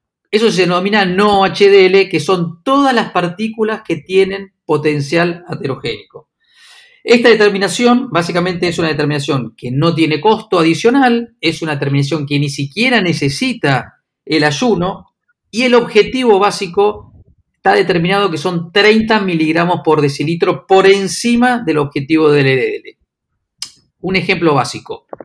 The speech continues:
si nuestro objetivo es setenta de L D L, el objetivo de no H D L es cien. O sea, se le suman treinta al objetivo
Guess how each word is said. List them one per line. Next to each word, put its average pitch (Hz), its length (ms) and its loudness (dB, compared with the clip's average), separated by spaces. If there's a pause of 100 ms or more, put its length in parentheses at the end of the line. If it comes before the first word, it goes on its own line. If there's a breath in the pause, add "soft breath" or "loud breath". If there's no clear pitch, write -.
(140)
si - 220 -10
nuestro 139 260 2
objetivo 170 480 2
es 139 80 0
setenta 139 640 0
de 135 140 2
L 156 120 2
D 180 160 2
L, 151 280 -2 (420)
el 170 160 2
objetivo 175 580 0
de 135 200 2
no 220 340 4
H 220 200 2
D 202 180 6
L 196 280 0
es 139 160 -4
cien. 123 380 -2 (480)
O - 100 -14
sea, 143 160 -2
se 147 140 -2
le 143 140 2
suman 170 520 -2
treinta 208 480 2
al 151 220 -2
objetivo 160 880 -2